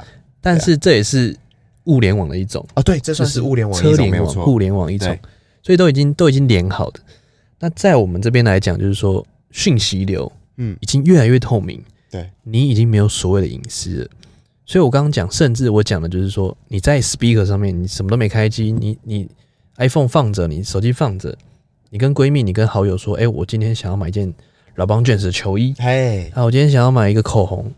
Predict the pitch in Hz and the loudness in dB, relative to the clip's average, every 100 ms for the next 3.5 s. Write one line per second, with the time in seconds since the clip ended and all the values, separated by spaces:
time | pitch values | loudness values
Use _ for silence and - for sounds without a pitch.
0 | _ 107 135 135 117 117 113 135 98 95 | _ 0 2 2 0 -2 0 0 2 0
1 | 123 - 107 - - 143 117 120 113 113 | 0 0 -2 -2 -4 -2 -2 -2 -2 -2
2 | 117 104 90 123 98 107 113 117 139 131 | -2 0 2 2 2 2 0 -6 -6 -2
3 | 117 123 113 127 | -4 -4 -6 -8